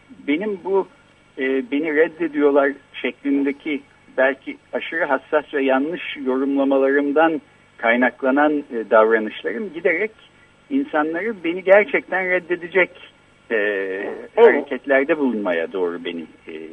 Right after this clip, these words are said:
Speaker 1: itiyor
Speaker 2: Evet,
Speaker 1: ve,
Speaker 2: aynen,
Speaker 1: e,
Speaker 2: aynen.
Speaker 1: bir, e, reddedilme izleniminden gerçek bir reddedilmeye doğru gidiyoruz sanki. E, bu,
Speaker 2: Evet,
Speaker 1: bu,
Speaker 2: aynen.
Speaker 1: bu,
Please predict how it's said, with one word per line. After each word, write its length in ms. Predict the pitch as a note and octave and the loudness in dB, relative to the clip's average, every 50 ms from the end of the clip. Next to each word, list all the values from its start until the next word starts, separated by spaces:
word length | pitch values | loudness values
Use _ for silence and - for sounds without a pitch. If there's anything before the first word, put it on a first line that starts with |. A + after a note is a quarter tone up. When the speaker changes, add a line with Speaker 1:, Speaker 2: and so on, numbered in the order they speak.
| D#2 - - - | -20 -20 -20 -20
Speaker 1:
itiyor 460 | - - - - - C#3+ G#3+ A3 F#3+ | -20 -16 -12 -6 0 4 6 6 6
Speaker 2:
Evet, 300 | - - F3 E3+ D#3+ - | 4 2 0 -2 4 6
Speaker 1:
ve, 40 | A3 | 6
Speaker 2:
aynen, 400 | A#3 A3+ A3 F#3 E3 - - - | 8 8 6 4 2 -2 -4 -6
Speaker 1:
e, 300 | - - A#2+ B2+ B2+ B2 C3 | -6 -8 -8 -8 -8 -2 0
Speaker 2:
aynen. 380 | G#3+ A3 A3+ A3 G3+ F#3+ - - | 2 2 2 2 0 -2 -4 -6
Speaker 1:
bir, 160 | C#3 D3 C3 - - - - - - - _ _ _ - | -8 -8 -10 -12 -18 -20 -20 -20 -20 -20 _ _ _ -20
e, 60 | - - B2+ B2+ A#2+ - | -18 -16 -16 -16 -14 -12
reddedilme 680 | - - B2+ C3 C#3+ C#3+ D3+ D#3 D3 D#3+ D#3 E3 F3 E3 | -6 0 2 2 2 2 0 -2 -4 -4 -4 -4 -4 -4
izleniminden 680 | D3 C#3 C#3 C#3+ C#3 C#3 C#3 C#3+ D3 D#3 G3 A3 A3 G3 | -4 -2 0 0 2 2 2 2 0 0 0 -2 0 2
gerçek 440 | F3 D#3+ D#3 D3+ - G3 - - - | 4 4 4 4 0 -6 -8 -8 -6
bir 140 | D3+ C#3+ | -2 0
reddedilmeye 600 | D3 D3+ D3+ C#3 C#3+ C#3 C#3+ C#3+ D3+ D#3+ D#3 D#3+ D3+ | 2 2 0 0 -4 -10 -8 -4 -2 0 0 0 2
doğru 280 | D3 C#3 C3+ C3+ C#3+ | 4 4 4 4 2
gidiyoruz 480 | C3+ B2 A2 G2 G2+ F#2+ E2+ E2 - - - | 0 -2 -4 -6 -4 -4 -4 -6 -10 -12 -12
sanki. 400 | G2 D#2+ - - - - E2 - - - | -12 -12 -12 -14 -18 -18 -18 -18 -18 -16
E, 60 | - F2 F#2 F#2 F2+ F2+ F2 E2+ - - - | -14 -12 -12 -12 -12 -14 -14 -16 -18 -16 -12
bu, 40 | - C3 | 0 6
Speaker 2:
Evet, 320 | - A3+ A3 G3+ D#3+ - | 8 8 8 8 6 2
Speaker 1:
bu, 180 | B2+ D3 F3+ G3+ | 2 2 4 6
Speaker 2:
aynen. 340 | G#3+ A3+ A3 G#3+ F3 - - | 6 6 4 2 -2 -2 -2
Speaker 1:
bu, 120 | F#3+ G#3+ | -2 -4